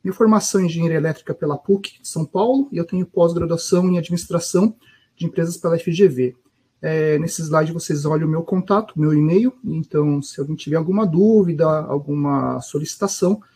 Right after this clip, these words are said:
pode enviar o e-mail diretamente pra mim, beleza? Bom, eu vou começar aqui por um pool,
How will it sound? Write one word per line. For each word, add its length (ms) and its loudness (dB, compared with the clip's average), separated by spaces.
pode 220 -4
enviar 260 2
o 60 6
e-mail 260 2
diretamente 560 -2
pra 160 -10
mim, 240 -2
beleza? 420 -10
Bom, 300 4
eu 140 -2
vou 160 4
começar 320 0
aqui 180 0
por 220 6
um 140 6
pool, 420 0